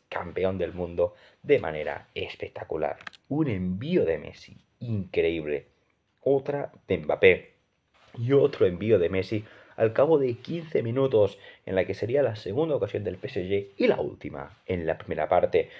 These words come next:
Otro balón en largo al desmarque en diagonal, sí, de Kylian Mbappé y el ariete francés que remataba con todo, pero volvía a encontrarse con Mandanda.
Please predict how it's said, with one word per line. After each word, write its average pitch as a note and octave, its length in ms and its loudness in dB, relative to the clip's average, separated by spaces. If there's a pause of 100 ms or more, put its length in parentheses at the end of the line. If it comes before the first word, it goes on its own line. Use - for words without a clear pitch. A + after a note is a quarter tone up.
(320)
Otro C3+ 500 4
balón F2 560 2
en F2 260 -2
largo E2+ 520 0
al G2 320 0
desmarque G2+ 880 -4
en C3 280 -2
diagonal, D#2+ 800 -4
sí, D2+ 400 -16
de D2+ 200 -8
Kylian C3+ 600 -4
Mbappé F2+ 460 0 (400)
y D3 120 -2
el A#2 100 6
ariete E2 300 0
francés D2+ 380 -6
que - 120 -8
remataba - 460 -6
con G2 200 6
todo, F#2 300 4 (240)
pero D#3+ 240 4
volvía D#2+ 600 -2
a E2+ 100 -6
encontrarse D#2 640 -6
con D#2+ 180 0
Mandanda. D2+ 600 -4